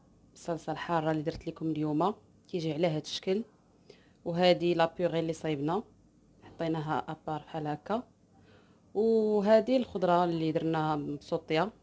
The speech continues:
ليغوم سوطي اللي درنا، وديك الصويصه مني اختارت انا درت واحد شويه هنايا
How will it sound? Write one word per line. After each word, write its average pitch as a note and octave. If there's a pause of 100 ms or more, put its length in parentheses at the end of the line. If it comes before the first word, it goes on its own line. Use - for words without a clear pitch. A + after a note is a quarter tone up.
(340)
ليغوم D#3+
سوطي D3+
اللي D3
درنا، D#3 (440)
وديك G3+
الصويصه G3
مني G3
اختارت G3
انا G#3
درت F#3
واحد F#3
شويه F3
هنايا F3+